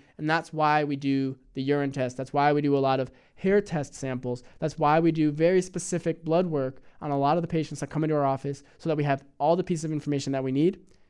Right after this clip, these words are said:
and we can make a decision about what do we need to attack first.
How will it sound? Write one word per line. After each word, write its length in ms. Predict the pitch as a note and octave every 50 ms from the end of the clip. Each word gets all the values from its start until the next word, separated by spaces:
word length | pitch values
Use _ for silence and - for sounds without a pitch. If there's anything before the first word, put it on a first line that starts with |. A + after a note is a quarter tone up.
| _ _ _ -
and 80 | D#3+ D#3
we 80 | D#3
can 120 | C#3+ C#3+ C#3
make 200 | C#3+ D3 C#3+ D3
a 40 |
decision 460 | C#3 C3 - - C3+ B2 A#2+ A2 A2+ A2+ - - - - _ _ _ _
about 240 | - C3+ B2+ B2 A2
what 200 | C3 D3 D#3+ D3+
do 60 | D#3
we 80 | D3+ D3+
need 140 | D3+ C#3 C#3+
to 100 | D3 C#3
attack 320 | B2+ - C#3+ B2 - -
first. 380 | - C#3 A#2 - - - -